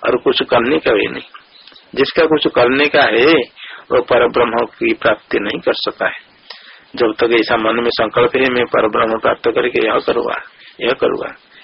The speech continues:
ये करूँगा, संकल्प रखता है, बोलता नहीं अन्य किंतु अंदर से संकल्प रखता है, तो ब्रह्म प्राप्ति की इच्छा नहीं।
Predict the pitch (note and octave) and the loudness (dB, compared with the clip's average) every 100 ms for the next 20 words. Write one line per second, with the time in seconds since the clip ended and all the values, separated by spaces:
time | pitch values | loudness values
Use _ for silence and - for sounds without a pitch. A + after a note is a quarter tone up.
0 | - C3+ C3+ A#2 - A#2 - _ - - | -2 -2 2 0 0 -4 -6 _ -20 -6
1 | C3+ A#2 B2+ B2 A#2+ A2+ - A#2+ - - | -2 0 2 2 2 -2 -2 -4 -4 -14
2 | - - - A#2 C3 C3 C3 B2+ C3+ C3+ | -20 -20 -12 0 2 4 2 2 2 0
3 | C3 D3+ D3 B2+ A#2+ A#2+ C3 - B2 C3 | 0 -2 -2 0 0 2 -2 -2 -4 -2
4 | B2 A#2+ A#2+ - D3+ B2 A2+ - - - | -2 0 0 -2 0 0 -2 -10 -20 -20
5 | - - A2+ G#2+ A2+ C3 B2+ A#2 - A2+ | -14 -4 -2 0 -2 -2 0 0 0 -2
6 | G#2+ A2+ A2 A2 | 0 -2 -4 -6